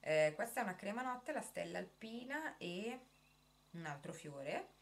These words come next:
e stella alpina, acqua del ghiaccio svi-, del ghiacciaio svizzero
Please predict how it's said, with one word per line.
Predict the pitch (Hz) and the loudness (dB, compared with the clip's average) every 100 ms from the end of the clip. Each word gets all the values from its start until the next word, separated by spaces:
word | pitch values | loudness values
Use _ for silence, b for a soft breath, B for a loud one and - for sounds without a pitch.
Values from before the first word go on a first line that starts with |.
| B B B B - | B B B B -12
e | - 165 165 160 156 156 151 151 151 151 147 - - | -4 -2 0 2 2 2 0 0 0 -2 -4 -6 -8
stella | - - 208 | -8 -4 -2
alpina, | 208 208 233 254 262 269 - | -2 -4 -6 -4 0 0 0
acqua | 202 - - 202 | -2 -4 -4 -2
del | 196 180 | -4 -4
ghiaccio | 165 190 - - 208 | 0 0 -2 -8 -8
svi-, | 196 160 156 - | -10 -14 -16 -8
del | 175 180 | -2 0
ghiacciaio | 180 180 - 208 196 | 0 -2 -2 -2 -4
svizzero | 165 160 233 - - 285 330 359 | -6 -8 -8 -6 0 2 2 0